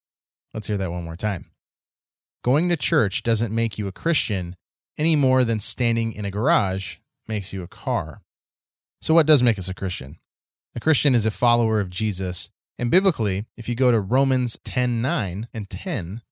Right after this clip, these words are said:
it goes like this. "If you declare with your mouth, 'Jesus is Lord,'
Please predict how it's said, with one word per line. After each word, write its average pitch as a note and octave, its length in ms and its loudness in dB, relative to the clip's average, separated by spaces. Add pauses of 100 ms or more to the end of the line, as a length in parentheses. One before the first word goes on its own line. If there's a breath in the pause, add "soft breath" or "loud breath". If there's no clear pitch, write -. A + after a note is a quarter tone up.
(120)
it A#2+ 100 -6
goes A#2+ 180 0
like A2+ 180 -4
this. - 360 -4 (300)
"If B2 140 -2
you B2+ 80 4
declare E3 380 2
with E3+ 100 -2
your E3+ 100 2
mouth, F#2+ 460 -2 (260)
'Jesus C#3 520 2
is G#2+ 260 -2
Lord,' G2+ 520 0